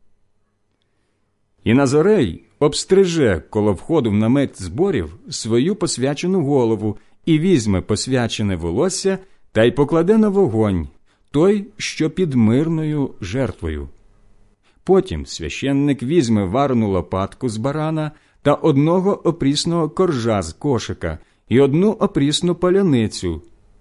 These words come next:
та й покладе на руки Назореєві, після того, як той обстриже своє посвячене волосся. І принесе священник їх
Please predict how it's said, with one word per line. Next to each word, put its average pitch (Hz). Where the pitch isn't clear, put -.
та 98
й 98
покладе 135
на 131
руки 135
Назореєві, 120
після 156
того, 208
як 110
той 190
обстриже 175
своє 117
посвячене 113
волосся. 110
І 131
принесе 190
священник 190
їх 160